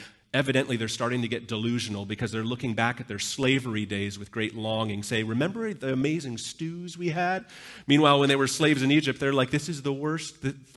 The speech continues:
possible thing." Now they're in the wilderness longing for the days when they had the food they were able to eat as slaves. God, in their need,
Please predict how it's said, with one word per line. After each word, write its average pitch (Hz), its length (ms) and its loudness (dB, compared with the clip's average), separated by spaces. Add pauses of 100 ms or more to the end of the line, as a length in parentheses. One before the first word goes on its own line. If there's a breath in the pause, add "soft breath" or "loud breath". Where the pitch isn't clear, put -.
possible 143 440 -6
thing." 165 240 2 (180 loud breath)
Now 147 200 8
they're 170 120 4
in 151 60 6
the 135 100 4
wilderness 135 480 2
longing 135 460 0
for 131 140 -6
the 120 100 0
days 120 340 2
when 117 120 -4
they 117 80 0
had 117 260 2
the 113 80 -6
food 117 300 -8
they 110 240 -2 (160)
were 113 80 -6
able 107 180 -2
to 104 80 -4
eat 104 140 -2
as 101 80 -4
slaves. 92 580 -8 (580 loud breath)
God, 139 520 2 (360 loud breath)
in 160 280 6
their 165 280 2
need, 127 680 2